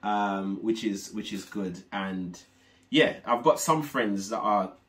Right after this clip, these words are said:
taller than me as well, and I would love to, to rival them as well. So yeah, I, I am kind of tall,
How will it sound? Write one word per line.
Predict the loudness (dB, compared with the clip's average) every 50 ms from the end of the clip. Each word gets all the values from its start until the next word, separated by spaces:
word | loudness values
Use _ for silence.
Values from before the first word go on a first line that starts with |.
| _ _
taller | -6 0 2 2 2 2
than | 0 0
me | 0 0 0 0
as | 0 -2 -2
well, | 0 2 2 2 2 0
and | -2 -4 -4 -6 -6 -8 -8 -4
I | -2 0
would | 0 0
love | 0 0 0 -2 -4
to, | -6 -4 -4 -4 -6 -8 -12 -18 _ _ _ _ _ _ _
to | -6 -4 0
rival | 2 2 2 2 0 -2 -4 -6
them | -6 -6 -6 -8
as | -8 -8 -8
well. | -8 -8 -8 -10
So | -10 -10 -8 -6 -4
yeah, | -4 -4 -4 -4 -8 -10 -14 -8
I, | -6 -6 -6 -4 -4
I | -2 -2
am | -2 0 -2 -2 -4 -6 -10 _ -20 -20 -20 _ _ _ _ _ _ -16
kind | -8 -6 -4 -4 -4
of | -4 -6
tall, | -8 -6 -6 -6 -6 -8